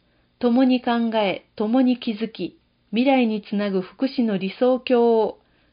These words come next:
基本理念とし、豊かな自然と文化に包まれて、誰もが元気で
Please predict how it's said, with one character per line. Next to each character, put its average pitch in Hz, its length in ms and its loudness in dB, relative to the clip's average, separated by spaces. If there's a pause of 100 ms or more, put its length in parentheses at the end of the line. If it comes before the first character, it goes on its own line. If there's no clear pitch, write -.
基 214 140 -8
本 262 300 2
理 262 100 4
念 190 240 -2
と 165 140 -6
し、 - 340 -10 (720)
豊 233 300 -2
か 208 100 -2
な 196 180 -4
自 196 140 -6
然 202 220 -2
と 190 160 -2
文 240 220 0
化 240 120 -4
に 202 160 -2 (220)
包 202 100 -4
ま 202 140 -2
れ 190 100 -2
て、 180 340 -6 (600)
誰 269 280 2
も 226 120 0
が 196 140 0
元 262 260 2
気 240 120 -4
で 196 160 0